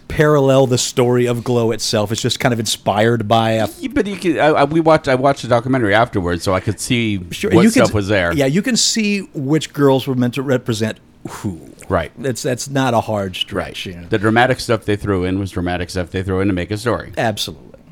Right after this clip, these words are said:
Speaker 1: That's, uh, you, you, you know, that's, uh, you know,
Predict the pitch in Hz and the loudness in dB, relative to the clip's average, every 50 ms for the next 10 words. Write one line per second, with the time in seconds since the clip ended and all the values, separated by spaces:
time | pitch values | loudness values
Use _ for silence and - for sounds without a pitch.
0 | - - - - - - - 120 98 95 - 107 101 104 110 123 117 123 127 135 | -20 -20 -20 -20 -20 -14 -10 -8 -8 -6 -4 -4 -4 -4 -4 -4 -4 -6 -6 -8
1 | 131 127 127 131 135 143 135 131 113 120 120 117 - 123 113 107 - - - - | -8 -8 -10 -12 -8 -6 -4 -4 -2 -2 -4 -4 -2 -2 -2 -2 -4 -8 -16 -20
2 | - - - - - - - - - - - 117 104 101 101 101 90 | -20 -20 -20 -20 -20 -20 -20 -20 -18 -12 -8 -6 -6 -4 -6 -6 -10